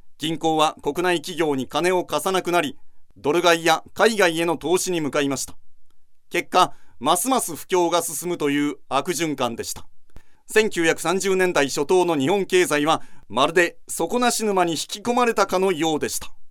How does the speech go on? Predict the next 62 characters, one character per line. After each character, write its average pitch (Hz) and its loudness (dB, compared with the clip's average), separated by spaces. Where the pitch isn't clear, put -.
こ - 6
う 440 8
し - -4
た 415 2
苦 - 2
し 220 -2
い 185 -2
状 175 6
況 175 4
は、 180 6
や 135 2
が 180 6
て 180 2
フ - 0
ァ 196 6
シ 214 -4
ズ 160 -4
ム 160 -2
が 151 2
台 147 -2
頭 160 0
し - -6
て 160 -2
く 165 -6
る 160 -4
土 147 0
壌 156 2
と 156 0
も 143 2
な 123 0
り 120 -6
ま 113 -4
す。 - -8
国 180 2
民 202 2
生 185 2
活 160 -4
も 160 0
破 139 2
綻 151 2
し - -4
ま 139 2
し - -2
た。 - -8
中 214 -4
小 196 4
企 180 -6
業 165 4
は 135 2
潰 160 -2
れ 190 4
ま 165 0
く - -4
り、 - -6
夜 135 -2
逃 185 2
げ 180 4
が 160 4
増 151 -6
え、 113 -4
街 147 -2
に 143 -4